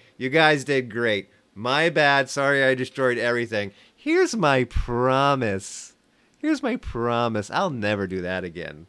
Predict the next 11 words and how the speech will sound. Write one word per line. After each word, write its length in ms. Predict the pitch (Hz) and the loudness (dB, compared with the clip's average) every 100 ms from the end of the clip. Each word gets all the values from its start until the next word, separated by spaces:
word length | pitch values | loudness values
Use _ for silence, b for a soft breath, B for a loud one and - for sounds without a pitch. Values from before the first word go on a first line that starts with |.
| _ _ _ _ | _ _ _ _
I'm 160 | - 110 | -12 -4
never 340 | 117 131 120 | 0 0 -2
gonna 200 | 101 95 | -4 -6
do 160 | 90 90 | -8 -8
that 180 | 87 80 | -8 -10
again. 300 | - - - _ _ _ _ | -14 -18 -20 _ _ _ _
That 80 | 107 | -8
was 140 | 107 | -8
a 40 | |
one-time 600 | 104 113 135 107 123 107 | -8 -6 -8 -8 -10 -10
thing. 320 | 98 98 80 | -10 -12 -12